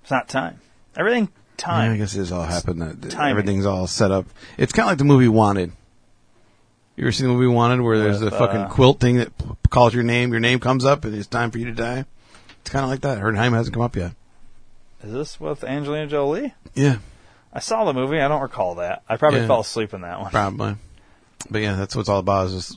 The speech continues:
Speaker 2: fucking quill thing or whatever they call it. It's like a, a weaving, like, a strings and shit.
Speaker 1: Hmm.
Speaker 2: And yeah, they read, Morgan Freeman reads the code on it.
Speaker 1: Weird.
Speaker 2: It's very strange.
Speaker 1: Yeah, I'm gonna have to watch that.
Speaker 2: Yeah, I just watched it again 'cause I was bored.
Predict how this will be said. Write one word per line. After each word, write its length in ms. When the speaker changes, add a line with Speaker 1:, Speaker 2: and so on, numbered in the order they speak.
Speaker 2:
fucking 360
quill 300
thing 220
or 120
whatever 220
they 80
call 260
it. 80
It's 100
like 140
a, 80
a 80
weaving, 800
like, 140
a 260
strings 500
and 100
shit. 240
Speaker 1:
Hmm. 80
Speaker 2:
And 320
yeah, 260
they 140
read, 300
Morgan 360
Freeman 240
reads 280
the 80
code 260
on 160
it. 120
Speaker 1:
Weird. 280
Speaker 2:
It's 100
very 140
strange. 260
Speaker 1:
Yeah, 100
I'm 100
gonna 120
have 120
to 80
watch 320
that. 240
Speaker 2:
Yeah, 140
I 40
just 120
watched 180
it 80
again 180
'cause 140
I 40
was 100
bored. 260